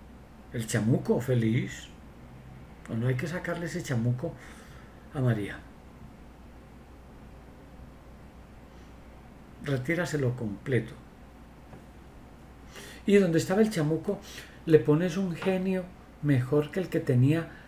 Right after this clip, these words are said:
Aladino en una lámpara. Porque Aladino sí tenía un genio súper espectacular, buenísimo.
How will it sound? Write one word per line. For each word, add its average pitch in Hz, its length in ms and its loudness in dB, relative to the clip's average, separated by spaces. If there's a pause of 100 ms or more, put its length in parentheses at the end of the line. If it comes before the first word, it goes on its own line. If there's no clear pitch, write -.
(360)
Aladino 156 680 6 (340)
en 139 180 4
una 160 180 4
lámpara. 156 580 0 (1000)
Porque 143 240 4
Aladino 131 400 6
sí 208 140 2
tenía 127 240 4
un 123 100 8
genio 127 360 4
súper 127 380 0
espectacular, 120 1000 -2
buenísimo. 139 800 2